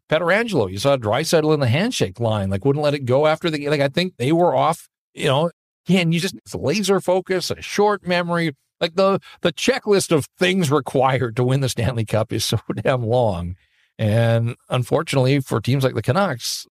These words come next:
you know, they're still so far away ultimately. Do they have nice pieces? Of course they do. We spend a ton of time here on Rink Wide talking about the nice pieces, but, I mean, the Oilers have nicer pieces than everybody at the top end. And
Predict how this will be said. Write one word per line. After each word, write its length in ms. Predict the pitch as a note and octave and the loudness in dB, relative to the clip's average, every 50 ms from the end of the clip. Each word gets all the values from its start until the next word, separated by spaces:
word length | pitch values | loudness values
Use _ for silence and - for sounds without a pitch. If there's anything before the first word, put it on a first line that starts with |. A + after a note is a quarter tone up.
| _ _ _ - | _ _ _ -4
you 80 | - | -2
know, 280 | A2+ G#2 G#2+ G#2+ A2 A#2+ | 0 0 0 0 -2 -4
they're 400 | A#2+ A#2+ A#2+ B2 B2 B2+ B2+ C3 | -6 -10 -8 -4 -2 -2 0 0
still 320 | - - - E3 D#3+ C#3+ | -2 -2 0 0 0 0
so 400 | B2 - - - E3 D3 C#3 C#3+ C3+ - - _ | 0 -2 -4 -2 0 0 0 0 -2 -4 -8 _
far 400 | - C#3 C3 B2+ A#2 B2 A#2 G#2+ _ _ | -2 0 0 2 0 0 -2 -4 _ _
away 460 | - - A2 A2+ A#2+ B2 A2 A2 G#2 - - | -6 -4 -2 -2 0 0 -2 -2 -4 -4 -2
ultimately. 500 | A#2+ B2 B2+ - B2+ A2+ A2 G#2 G2+ F2+ | -2 -2 0 -2 -4 -4 -4 -4 -4 -4
Do 160 | E2 G2+ B2 | -2 0 2
they 200 | B2+ C3 B2+ B2 _ _ - - - - | 2 2 0 0 _ _ -20 -14 -6 -4
have 240 | C3+ C#3 D3 D#3 | -2 -2 0 0
nice 240 | C#3 E3 F3+ F3+ - | 0 -2 -2 -2 -4
pieces? 300 | - F#3+ F#3+ - C#4+ - | -6 -6 -6 -4 -4 -4
Of 160 | G#3+ G#3+ - | -4 -4 -4
course 360 | - - - B3+ C#4+ A#3+ - - | -6 -6 -6 -4 -4 -4 -4 -4
they 200 | F#3 F3 E3 D#3+ | -4 -4 -4 -2
do. 220 | D3 C#3 A2+ F#2 | -2 -4 -4 -4
We 120 | G2 C3 D#3 | -4 -6 -6
spend 320 | - - - F#3+ G3 G3 | -6 -2 -2 -2 -2 -2
a 40 | G3 | -4
ton 300 | - - - - G#3+ A#3 | -8 -8 -6 -4 -2 -2
of 80 | A#3 G3+ | -2 0
time 220 | - F#3 D#3 C#3+ | 2 0 0 0
here 120 | C#3+ C#3 | 0 -2
on 100 | C3 C3 | -2 -2
Rink 160 | C3+ D3 C#3+ - | -2 -4 -2 0
Wide 220 | D#3 D3+ C#3+ C3+ _ - - _ - | 0 0 0 -2 _ -14 -20 _ -2
talking 300 | - E3+ G#3+ B3 G3 G3 | -2 -2 -2 -2 -2 -2
about 180 | D3+ C3 C3 C3 | 2 2 2 0
the 80 | C3+ | 0
nice 220 | B2+ G#3+ C#4+ C4 - | 0 0 -2 -2 -4
pieces, 480 | - D3 B2 G#2+ - A#2+ B2 B2+ A#2+ _ _ _ _ _ _ _ _ _ | -4 -4 -4 -2 -2 -4 -4 -4 -6 _ _ _ _ _ _ _ _ _
but, 300 | A#2 G#2+ C#3 D3 D#3 D3+ _ - | -6 0 0 0 0 0 _ -10
I 40 | - | -8
mean, 80 | C3 C#3+ | -6 -2
the 80 | D3+ | 0
Oilers 280 | E3 G3 G#3+ G#3 F3+ - | 2 2 2 2 0 0
have 200 | G3 F#3+ F#3+ E3 | 0 0 0 0
nicer 320 | C#3+ C3+ E3 G3+ - G3+ | -2 -4 -4 -2 -4 -4
pieces 280 | E3+ F#3+ G#3+ F#3+ G3 F3 | -4 -4 -4 -2 -2 0
than 120 | F#3+ G3+ | 0 2
everybody 720 | G#3+ A#3+ C#4+ D4 D4+ C#4 B3 G3+ D3 C3 B2 B2 C3+ C#3 C3+ _ _ - | 2 2 2 2 2 0 2 2 2 2 2 2 0 -2 -2 _ _ -6
at 120 | - D3 - | -6 -4 -4
the 80 | C3 | -4
top 460 | - - F3 F#3 B3 C#4+ B2 C3 - | -4 -2 -2 -2 -2 -4 -6 -4 -2
end. 420 | D#3 C3 A2 G#2+ B2+ E3+ G#3 F#3+ - _ _ - | -2 0 0 0 -2 -2 -2 -4 -6 _ _ -14
And 400 | - G2 G2+ G#2+ A2 A2+ A2+ A#2 | -10 -8 -6 -4 -4 -4 -6 -6